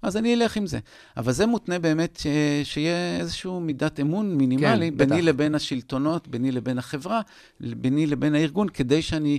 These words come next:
Speaker 1: יאמין שברירת המחדל היא משהו שיהיה, אה, אה, שהוא, אה, האופציה בעצם הכי טובה עבורי.
Speaker 2: גדול.
Speaker 1: אז זה באמת דוגמאות לד-, לדברים קטנים שאנחנו יכולים ל-, לשנות את הסיטואציה. יכול לתת לך דוגמה לפרויקט שאנחנו עשינו לפני,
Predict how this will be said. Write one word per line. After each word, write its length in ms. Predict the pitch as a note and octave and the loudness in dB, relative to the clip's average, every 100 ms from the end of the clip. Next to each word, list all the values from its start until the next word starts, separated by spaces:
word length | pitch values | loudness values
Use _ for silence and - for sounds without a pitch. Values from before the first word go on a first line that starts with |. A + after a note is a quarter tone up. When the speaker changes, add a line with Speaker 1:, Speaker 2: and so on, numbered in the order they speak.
| - - - | -4 -20 -10
Speaker 1:
יאמין 540 | A#2+ B2+ A#2+ C#3+ F3+ E3+ | -2 0 0 0 0 0
שברירת 380 | C3+ A#2 C#3+ | 0 2 2
המחדל 380 | D#3 C3+ - D3+ | 2 0 2 4
היא 100 | C3 | 4
משהו 280 | B2+ C3+ C3 | 0 -4 -10
שיהיה, 300 | - A#2+ A2+ - | -6 -4 -4 -6
אה, 40 | C3 A#2 A#2 - | -10 -8 -8 -8
אה, 160 | A2+ A2+ A#2+ | -8 -8 -12
שהוא, 320 | - B2 A#2 | -6 -4 -4
אה, 40 | - A#2+ - | -4 -8 -6
האופציה 540 | B2 C#3+ D#3 - D3 | -6 -2 -2 -4 -6
בעצם 340 | C3+ B2+ C#3 C3 - _ - | -4 -4 -6 -6 -14 _ -6
הכי 240 | B2 - C#3 | -6 -4 -6
טובה 340 | B2 A2 A#2 | -6 -4 -6
עבורי. 320 | A2+ A#2+ - - _ _ _ _ _ _ - | -6 -10 -14 -18 _ _ _ _ _ _ -8
Speaker 2:
גדול. 300 | A#2+ B2+ G#2+ G2+ _ | -4 -4 -6 -10 _
Speaker 1:
אז 100 | - | -4
זה 100 | G#3+ | 0
באמת 320 | B3+ A#3+ A#3 F#3+ | 2 2 2 -2
דוגמאות 400 | F#3 E3+ G#3+ G#3 | 0 2 2 2
לד-, 200 | D#3 B2 | 0 0
לדברים 540 | C3+ A#2 G#2 B2+ F#3+ | 0 0 0 0 0
קטנים 540 | - - C3+ F#3 F3+ | -6 -2 -2 0 -2
שאנחנו 340 | F3 B2 A#2+ A#2 | -2 -4 -4 -6
יכולים 320 | - C3+ E3 | 0 2 2
ל-, 360 | D3 B2+ A2+ A#2 | 2 2 0 -4
לשנות 400 | - A#2 D#3 E3 | -2 -2 -2 -4
את 120 | - | -8
הסיטואציה. 720 | - - - A2+ A#2 - F#3 - - - - - | -8 -8 -4 -4 -4 -2 -4 -4 -16 -20 -8 4
יכול 120 | D#3 | 4
לתת 220 | D#3+ E3+ | 4 0
לך 60 | D#3 | 0
דוגמה 380 | C3 B2+ E3 E3 | 0 4 4 6
לפרויקט 640 | C3+ B2+ A#2+ A2+ C#3 D#3+ | 4 4 0 0 0 0
שאנחנו 300 | D3+ D#3 E3 | 0 0 -2
עשינו 300 | C#3+ E3+ E3+ | -2 -2 0
לפני, 540 | A#2+ - D3 F#3 F3 | -2 -2 -2 -2 -4